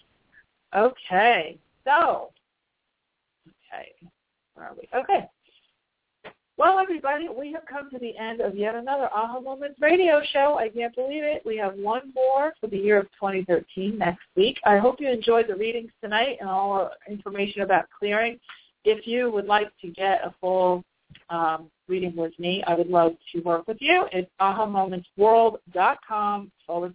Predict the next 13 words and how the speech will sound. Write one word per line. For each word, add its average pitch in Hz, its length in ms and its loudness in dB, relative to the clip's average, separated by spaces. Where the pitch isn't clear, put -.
slash 165 240 -4
two 233 320 -8
zero 190 300 -4
one 175 300 -4
four 165 400 2
reading 269 380 2
with 180 140 -16
an 185 80 -10
S. 143 60 -8
All 170 100 -6
right, 190 260 -2
and, 180 240 -8
um, 170 320 -2